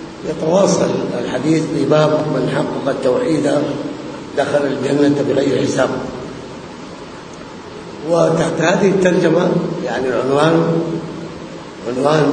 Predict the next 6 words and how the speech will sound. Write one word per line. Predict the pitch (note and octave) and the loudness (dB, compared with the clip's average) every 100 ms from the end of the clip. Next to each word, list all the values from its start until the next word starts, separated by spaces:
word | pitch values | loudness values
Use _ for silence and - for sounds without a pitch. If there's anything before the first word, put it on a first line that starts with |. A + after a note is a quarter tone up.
| D3 | 2
الدرس، | - C#3+ E3 E3 E3 | 0 2 2 2 2
أورد | G3 G#3 F#3+ D#3 G3+ G#3 - - - - - - | 2 4 4 2 0 -2 -4 -8 -10 -12 -10 -6
المصنف | C#3+ C#3 C#3+ E3+ F3 E3+ - E3+ - B2+ | -2 -2 0 4 4 4 4 0 0 -2
عليه | D3+ D3+ | 0 0
رحمة | C3+ C#3+ C#3 C3+ | 0 -2 -2 2
الله | D#3 F#3 F3+ F3+ | 4 4 2 0